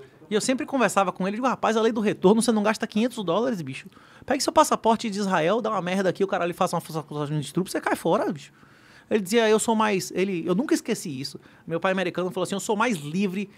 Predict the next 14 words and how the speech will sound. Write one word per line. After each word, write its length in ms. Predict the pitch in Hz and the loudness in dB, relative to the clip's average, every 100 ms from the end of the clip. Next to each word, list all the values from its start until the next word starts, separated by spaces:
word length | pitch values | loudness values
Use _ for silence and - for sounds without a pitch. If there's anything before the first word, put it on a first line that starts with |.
| - - | -10 2
americano 580 | 190 233 208 - 233 233 | 4 6 4 4 4 4
na 140 | 247 | 2
cadeia 500 | 247 160 151 156 165 | 2 2 2 2 0
do 140 | 160 | -2
que 260 | 156 190 180 233 | 2 2 2 0
israelense 840 | 185 185 175 143 165 185 202 170 | -2 0 0 0 -2 -4 -6 -8
e, 320 | - 170 165 165 | -8 -8 -6 -8
e 20 | |
em 80 | 156 | -4
Tel 240 | 175 165 | 0 0
Aviv 240 | 131 175 | -2 -4
na 100 | 185 | -4
minha 200 | 180 202 | -4 -4
casa. 400 | 165 127 143 131 | -4 -2 -2 -4